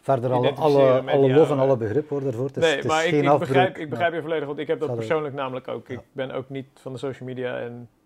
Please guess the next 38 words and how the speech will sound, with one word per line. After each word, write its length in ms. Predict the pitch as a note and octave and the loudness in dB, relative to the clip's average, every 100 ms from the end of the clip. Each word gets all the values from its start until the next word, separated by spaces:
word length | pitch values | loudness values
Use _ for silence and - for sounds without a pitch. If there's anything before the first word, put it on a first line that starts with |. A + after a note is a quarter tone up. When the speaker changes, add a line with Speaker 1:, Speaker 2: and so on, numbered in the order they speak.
| _ | _
Speaker 2:
wil 200 | C3+ C#3 | -8 -6
daar 180 | C3 C3+ | -6 -8
ook 80 | A#2 | -10
niet 120 | A#2+ | -14
die 100 | A#2 | -10
tijd 240 | B2+ B2 | -8 -8
en 60 | B2+ | -10
energie 360 | A#2+ A2+ A#2+ | -14 -16 -14
in 80 | C3 | -16
steken. 440 | C3 C3 C3 D3 G3 | -12 -12 -12 -18 _
Het 120 | - B2+ | -14 -10
is 140 | B2 | -10
alleen 160 | A#2+ A#2+ | -10 -14
precies 260 | - C#3 | -12 -12
wat 160 | C3 A#2 | -12 -18
je 60 | |
zegt, 240 | G#2+ C3 - | -14 -14 -12
het 240 | A#2 _ _ _ _ _ | -18 _ _ _ _ _
is 140 | - B2 | -18 -14
echt 180 | - - | -14 -14
een 100 | B2+ | -16
onderdeel 380 | B2 A#2 A#2 | -14 -12 -12
van 140 | A2+ A#2 | -12 -16
natuurlijk 320 | A2+ A#2+ A2+ | -16 -16 -14
deze, 280 | A2+ A2 A2 G#2+ A2+ _ _ | -12 -14 -16 -20 -20 _ _
deze 220 | A#2+ G#2+ | -12 -10
Speaker 1:
Mhm. 80 | G2 | -12
Speaker 2:
generatie. 440 | A2 G#2+ G#2 B2 _ _ | -16 -16 -18 -20 _ _
Speaker 1:
Ja. 120 | G2 _ _ _ _ _ _ - | -20 _ _ _ _ _ _ -8
Speaker 2:
Ehm, 260 | F#3+ F#3+ F#3 | -2 -2 -2
alleen, 340 | G3 F#3 D3+ B2+ | -2 0 -2 -4
digitale 380 | D#3+ - E3+ D#3+ | -10 -4 -4 -2
generatie, 720 | E3 D3+ C3+ C3 C#3+ C3+ B2+ | -6 -6 -6 -10 -12 -14 -16
so 200 | - D#3 | -10 -8
Speaker 1:
Ja. 60 | C#3+ | -6
Speaker 2:
far. 320 | E3+ F3 G3 _ _ _ | -4 -4 -4 _ _ _
Speaker 1:
Ja. 400 | C3+ C3+ C3+ | -12 -8 -8
Speaker 2:
Ehm, 80 | C3+ | -8